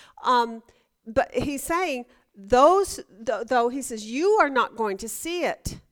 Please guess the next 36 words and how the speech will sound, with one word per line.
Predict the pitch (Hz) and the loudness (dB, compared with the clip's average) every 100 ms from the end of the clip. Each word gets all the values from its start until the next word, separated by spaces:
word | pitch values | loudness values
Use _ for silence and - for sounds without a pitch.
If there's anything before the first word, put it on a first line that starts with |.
| _ _ _ _ _ | _ _ _ _ _
So | - 277 | -12 -6
don't | 240 285 320 | 0 0 0
be | 339 | -6
surprised | 339 403 - 277 208 220 220 | -6 -8 -4 0 0 -2 -2
when | 233 | 0
I | 262 277 | 2 0
die | 247 185 185 226 - | 0 0 0 -2 -4
and | 262 233 | -6 -4
go | 196 175 202 233 - _ - | -4 -2 -2 -6 -12 _ -4
away. | 247 285 - - - _ _ _ _ _ | 0 0 0 -6 -12 _ _ _ _ _
When | 240 | 2
I | 254 | 2
am | 277 285 | 2 0
resurrected, | 220 202 240 240 302 247 208 | -2 -2 -4 -2 -4 -6 0
don't." | 247 269 294 - - - | 4 4 2 -16 -14 -4
So | 359 | -2
he's | 311 285 | 0 -2
really | 233 240 339 466 349 | -6 -2 0 0 0
equipping | 262 - - 320 - 403 311 | -4 -8 -4 -4 -2 -4 -2
them | 226 214 | -4 -4
to | 233 | -8
handle | 214 254 285 339 254 180 175 - _ _ _ _ _ _ - | -8 -4 -2 0 0 0 -2 -8 _ _ _ _ _ _ -10
the | |
fact | 247 294 285 | -2 0 0
that | 269 254 | -2 -4
there's | 302 349 | -4 -2
going | 381 | -4
to | 349 | -2
be | 302 | -4
a | 277 | -4
time | - - 339 359 | -6 -6 -4 -4
period | 349 311 262 247 240 | -6 -4 -2 -4 -4
in | 262 | -8
between | 254 233 - 240 247 202 165 175 _ _ _ _ _ _ _ _ | -8 -12 -12 -10 -6 -6 -8 -14 _ _ _ _ _ _ _ _
when | - 254 247 | -2 2 2
he | 226 247 220 | 2 -8 -10